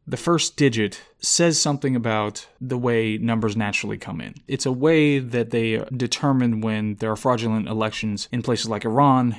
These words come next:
and determine the I R S uses it. So, uh, you look at this, and apparently,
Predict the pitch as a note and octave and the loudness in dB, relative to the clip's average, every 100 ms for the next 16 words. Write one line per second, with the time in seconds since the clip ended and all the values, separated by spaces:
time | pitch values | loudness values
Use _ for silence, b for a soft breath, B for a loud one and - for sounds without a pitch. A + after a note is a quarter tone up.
0 | - A2 A#2 A2+ A2 G#2+ G#2+ B2 A2+ A2 | -8 -10 -6 -4 -4 -4 -6 -4 -2 0
1 | G#2+ G#2 - A#2+ A#2 B2+ B2 A#2 - G#2+ | -2 -4 -6 -4 0 0 2 0 -2 -4
2 | F#2 G2 C#2 - - - D3+ D3 D3 C#3 | -6 -10 -12 -16 -6 2 6 6 4 2
3 | C#3 - G#2+ D3 C#3 D3+ F#3 D#3 D#3 D3 | 0 -2 -2 -2 0 0 -2 0 0 2
4 | C#3 B2 E3 D3+ C#3+ C#3 | 0 -2 -2 -2 -4 -4